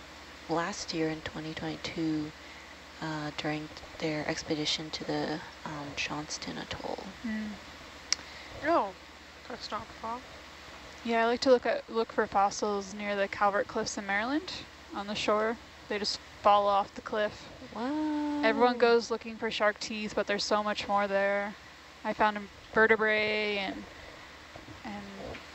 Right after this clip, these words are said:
Speaker 2: nice shells intact, fossilized coral, and some shark teeth, but not a, not a megalodon.
Speaker 1: <laughs> That's awesome.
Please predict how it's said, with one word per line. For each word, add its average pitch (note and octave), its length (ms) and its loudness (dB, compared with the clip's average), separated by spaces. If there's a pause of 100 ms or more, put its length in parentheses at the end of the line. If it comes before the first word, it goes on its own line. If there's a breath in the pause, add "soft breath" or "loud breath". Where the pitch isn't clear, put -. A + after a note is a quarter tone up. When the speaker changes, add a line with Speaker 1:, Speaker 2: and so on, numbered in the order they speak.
(420)
Speaker 2:
nice A3+ 340 0
shells A3+ 400 4
intact, G#3+ 640 2
fossilized G#3+ 600 2
coral, G#3 580 4 (2500)
and C4 160 4
some C#4+ 140 6
shark G3 260 4
teeth, G3 220 -6 (180)
but A#3+ 100 4
not A3+ 200 6
a, A3 160 2 (320)
not G#3+ 260 2
a - 20 -6
megalodon. F#3 580 0 (1800)
Speaker 1:
<laughs> F#3+ 340 0 (2250 loud breath)
That's - 200 -8
awesome. - 480 -4